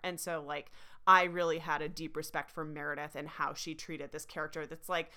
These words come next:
not super likable, who they're not even trying to get us to like at all,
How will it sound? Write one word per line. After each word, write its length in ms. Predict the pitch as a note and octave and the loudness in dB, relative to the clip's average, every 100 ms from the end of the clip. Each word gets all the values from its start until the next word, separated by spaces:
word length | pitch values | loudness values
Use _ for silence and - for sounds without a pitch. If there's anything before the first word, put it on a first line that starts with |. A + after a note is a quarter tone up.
| - - | -20 -6
not 240 | G#3+ G#3+ - | 6 6 6
super 300 | A3 G#3 G3 | -4 -2 2
likable, 760 | F3 E3+ E3+ E3+ E3 E3 C3+ - | 2 2 -2 0 2 2 0 -6
who 220 | F3+ D#3+ D#3+ | -10 -10 -2
they're 160 | F#3 F#3 | 0 4
not 160 | F#3 | 2
even 180 | G3 E3 | 2 -6
trying 280 | - E3 D#3+ | -6 -6 -6
to 100 | D#3 | -6
get 240 | C#3+ D3+ | -4 -4
us 160 | D3+ - | -4 -8
to 160 | - | -8
like 360 | D3+ D3 C#3 - - | -4 -4 -6 -10 -2
at 100 | E3+ | 0
all, 520 | D#3 D#3 C#3+ C3 C#3+ | 2 2 2 0 -4